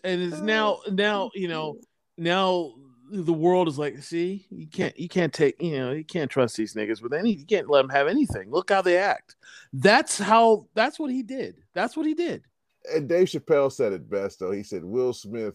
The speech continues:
Speaker 2: tore off a thirty-year-old mask that, uh, that he had been had, had on for thirty years. And we finally saw that he's actually a real human being. You know, all that nicey nice,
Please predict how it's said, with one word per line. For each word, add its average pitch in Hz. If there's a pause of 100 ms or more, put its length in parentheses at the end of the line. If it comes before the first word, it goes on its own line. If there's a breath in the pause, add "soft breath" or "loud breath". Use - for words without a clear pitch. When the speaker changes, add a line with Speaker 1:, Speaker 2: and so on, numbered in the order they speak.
Speaker 2:
tore 101
off 95
a 87
thirty-year-old 104
mask 87 (560)
that, 95
uh, 73 (120)
that 104
he 110
had 98
been 98
had, 104
had 110
on 104
for -
thirty 113
years. 98 (520)
And 101
we 98
finally 110
saw 98
that 92
he's 92
actually 98
a 87
real 92
human 87
being. 82
You 85
know, 87
all 98
that 101
nicey 104
nice, 98